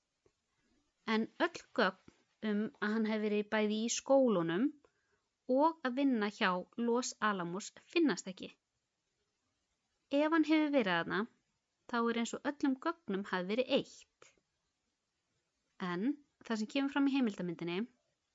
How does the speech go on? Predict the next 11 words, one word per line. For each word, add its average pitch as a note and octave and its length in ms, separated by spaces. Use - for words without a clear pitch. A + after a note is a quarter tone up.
að G3+ 160
þegar A3+ 300
er A3 180
verið A3+ 240
að G#3+ 120
reyna G#3+ 180
að - 100
grafast B3 640
fyrir G3 480
um F3 140
þetta, - 180